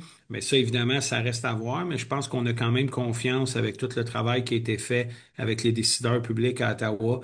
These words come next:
euh, puis les mesures qui ont été entreprises ou proposées d'être, d'être mises sur place pour s'assurer qu'on va atteindre ces cibles-là.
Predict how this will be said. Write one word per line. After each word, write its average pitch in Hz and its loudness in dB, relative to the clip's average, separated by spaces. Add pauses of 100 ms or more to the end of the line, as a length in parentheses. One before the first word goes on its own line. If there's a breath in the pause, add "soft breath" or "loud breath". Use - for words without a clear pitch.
(360 loud breath)
euh, 107 2 (120)
puis 117 0
les 113 6
mesures 113 4
qui 127 0
ont 113 4
été 110 0
entreprises 117 0
ou 113 -4
proposées 113 2
d'être, 117 2
d'être 113 -2
mises 117 0
sur - -8
place 117 0
pour 113 -8
s'assurer 113 -2
qu'on 135 -2
va 110 0
atteindre 113 -2
ces 113 -2
cibles-là. 113 -2